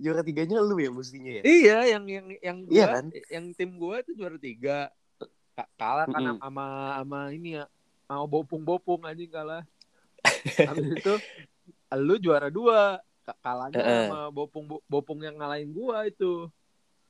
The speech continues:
Speaker 1: Nah, abis itu pas pengumuman kita dateng ya, itu
Speaker 2: Dateng,
Speaker 1: lomba
Speaker 2: anjing.
Speaker 1: tujuh belasan.
Speaker 2: Iya.
Speaker 1: Iya, lomba tujuh belasan.
Speaker 2: Bukan, bukan.
Speaker 1: Dateng.
Speaker 2: Itu apa, eh,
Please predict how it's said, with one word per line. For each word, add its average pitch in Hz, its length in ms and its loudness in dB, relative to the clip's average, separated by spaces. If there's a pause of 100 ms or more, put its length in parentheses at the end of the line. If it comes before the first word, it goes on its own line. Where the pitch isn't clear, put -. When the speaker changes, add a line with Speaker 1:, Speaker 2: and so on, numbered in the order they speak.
(500)
Speaker 1:
Nah, 113 320 0
abis 113 320 0
itu 214 160 0
pas 151 160 -4
pengumuman 123 480 2
kita - 160 2
dateng 202 320 6
ya, 185 80 2
itu 294 240 -2
Speaker 2:
Dateng, 285 160 6
Speaker 1:
lomba 156 240 4
Speaker 2:
anjing. 262 80 -4
Speaker 1:
tujuh 143 160 0
belasan. 156 400 2
Speaker 2:
Iya. 233 340 -6 (140)
Speaker 1:
Iya, 139 240 6
lomba 139 160 -4
tujuh 143 240 -4
belasan. 147 320 -4
Speaker 2:
Bukan, 214 320 0
bukan. 202 240 -4
Speaker 1:
Dateng. 113 240 -4
Speaker 2:
Itu 220 120 4 (120)
apa, 196 320 -6
eh, 147 340 -4